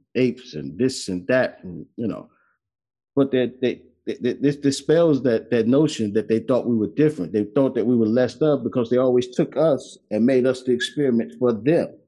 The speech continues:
Like you said, this, the, the, the, the guy that, that, that done the, the, the gynecologist, he, he made sure that he operated on, or, or, or he used the slaves to find out what was going on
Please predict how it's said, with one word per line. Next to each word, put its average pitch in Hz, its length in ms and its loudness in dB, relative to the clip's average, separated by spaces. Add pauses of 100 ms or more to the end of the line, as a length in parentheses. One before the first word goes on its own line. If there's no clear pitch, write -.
(760)
Like 131 200 0
you 143 60 -10
said, 127 260 0
this, 143 240 -2 (360)
the, 131 180 -4
the, 123 280 -2
the, 120 120 0
the 120 160 -2
guy 147 240 2
that, 135 180 0
that, 123 160 0
that 123 160 -2
done 143 200 2
the, 123 120 0
the, 113 240 -10 (120)
the - 80 -4
gynecologist, 143 840 0 (300)
he, 165 100 2
he 170 180 2
made 160 280 2
sure 165 240 2
that 139 120 2
he 139 320 4
operated 139 560 2
on, 120 360 0 (400)
or, 113 100 0
or, 107 160 0
or 110 240 -2 (380)
he 135 140 2
used 143 300 0
the 135 60 0
slaves 160 400 2
to 135 80 0
find 127 360 0
out 120 320 -2 (300)
what 131 140 -2
was 135 180 0
going 139 240 2
on 117 340 0